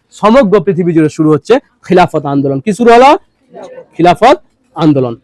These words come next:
তারপরে আমরা দেখলাম খিলাফতের সাথে যুক্ত হয়ে গেল অসহযোগ আন্দোলন। ঠিক আছে, আজকের এই কনসেপ্টটা, মুসলিম লীগের কনসেপ্টটা তোমাদের কেমন লাগলো অবশ্যই জানাবে,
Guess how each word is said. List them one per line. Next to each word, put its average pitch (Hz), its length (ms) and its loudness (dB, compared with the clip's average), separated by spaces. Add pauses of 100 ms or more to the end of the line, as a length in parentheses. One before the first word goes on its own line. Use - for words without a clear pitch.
(120)
তারপরে 175 260 -2
আমরা 175 220 0
দেখলাম 185 220 0
খিলাফতের 180 420 -2
সাথে 156 200 -12
যুক্ত 151 200 -10
হয়ে 160 160 0
গেল 160 120 0 (260)
অসহযোগ 139 500 -8
আন্দোলন। 120 320 -16 (140)
ঠিক 233 100 -2
আছে, 220 200 -2 (220)
আজকের 226 300 -2
এই 262 80 0
কনসেপ্টটা, 240 440 -4
মুসলিম 233 320 -2
লীগের 226 160 -2
কনসেপ্টটা 202 400 -8
তোমাদের 175 220 -10
কেমন 202 240 -2
লাগলো 196 260 -2 (240)
অবশ্যই 220 420 -2
জানাবে, 185 360 -4